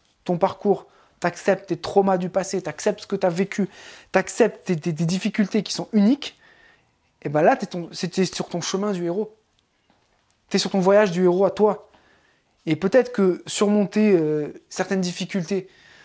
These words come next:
par exemple, euh, aller parler à des inconnus, ça peut être dérisoire pour quelqu'un qui va tout le temps en soirée et qui est, et qui est extraverti, mais pour toi, oser aller voir des gens qui te plaisent, o-, oser, euh, aller aborder deux filles en terrasse qui sont assises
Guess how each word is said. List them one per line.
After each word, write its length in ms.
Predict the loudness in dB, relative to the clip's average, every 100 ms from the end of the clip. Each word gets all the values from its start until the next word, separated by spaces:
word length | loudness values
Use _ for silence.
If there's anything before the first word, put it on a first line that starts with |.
| _
par 120 | -2 -2
exemple, 380 | 0 -2 2
euh, 240 | 2 4 4
aller 180 | 2 2
parler 280 | 2 4 4
à 20 |
des 180 | 2 -2
inconnus, 380 | -2 -2 -2 -2
ça 80 | -6
peut 100 | -6
être 100 | 0
dérisoire 540 | 0 2 2 0 -2
pour 140 | -6
quelqu'un 260 | -8 -8 -8
qui 140 | -12
va 100 | -12
tout 80 | -12
le 60 | -8
temps 100 | -6
en 60 |
soirée 320 | -6 -4 -2 -2
et 60 |
qui 200 | -4 -10
est, 240 | -10 -10 -16 _ _ -20 _ _ _ _ -16
et 60 | -6
qui 120 | -4
est 40 |
extraverti, 640 | -2 -4 -4 -4 -2 -2 -2 _ -10
mais 60 |
pour 180 | -6 -4
toi, 400 | 2 2 2 -2 _ -4
oser 380 | 0 2 2 4
aller 200 | 4 4
voir 240 | 2 0
des 100 | 0
gens 140 | -4 -6
qui 120 | -8
te 80 | -4
plaisent, 360 | 0 2 2 -2
o-, 200 | -4 -2
oser, 380 | -2 0 2 0
euh, 100 | -2 -10 -20 -20 -6
aller 200 | 2 4
aborder 340 | 4 2 2
deux 180 | 2 2
filles 280 | 0 0 2
en 80 | 2
terrasse 420 | 2 4 4 2
qui 80 | -4
sont 160 | -8 -4
assises 420 | -2 0 0 -2